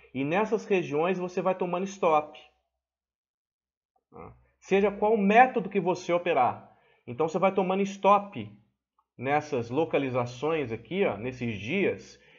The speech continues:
acaba se tornando grande o seu stop e você tem que encerrar o seu mês de tanto stop que você levou. E aí o que que acontece? Vamos supor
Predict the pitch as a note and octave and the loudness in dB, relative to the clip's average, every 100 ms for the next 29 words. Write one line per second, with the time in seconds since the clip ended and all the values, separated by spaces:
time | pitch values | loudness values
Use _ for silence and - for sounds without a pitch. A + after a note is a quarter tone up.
0 | - - D3 D3+ G3 A#3 G#3+ D3+ A2 - | -20 -4 -2 0 6 8 8 6 0 -4
1 | - F3+ D#3+ E3 G3 F#3 B2 E3 B3 D4+ | -4 -2 -2 -2 -2 -4 0 6 6 6
2 | A#3 C#3+ G#2+ G2 G2+ - - A#2 A#2+ D3 | 0 -4 -6 -8 -12 -20 -10 -6 0 2
3 | C3 B2 - E3 G3 - - - - - | 2 -2 2 4 4 0 -18 -20 -20 -10
4 | C3+ C#3 F3+ F#3+ G3 G#3 G3+ A3 G#3 A3+ | -6 0 0 0 2 0 0 -2 4 4
5 | F#3+ F#3 F#3+ A3+ G#3 F#3 F3+ - - - | 6 6 6 2 2 0 -2 -8 -20 -20
6 | _ _ _ _ _ _ C3 C#3 G3+ G#3+ | _ _ _ _ _ _ -14 -2 0 0
7 | A3+ - F#3+ F#3+ - E3+ F3+ F3+ F3 F3+ | -4 2 4 4 0 -4 -4 -2 -2 -2
8 | B2+ A2 - - _ _ - - D3 F3 | -4 -6 -8 -20 _ _ -20 -6 4 6
9 | F#3+ A#3 A3+ G3+ G3 F3+ D#3 C3+ G#2+ - | 6 2 0 -2 -2 -2 2 2 2 -4
10 | - - _ _ A#2+ F3 C4 C#4 - C4 | -18 -20 _ _ 2 6 6 2 -2 0
11 | F3 E3+ D3 - - | 4 6 4 0 -14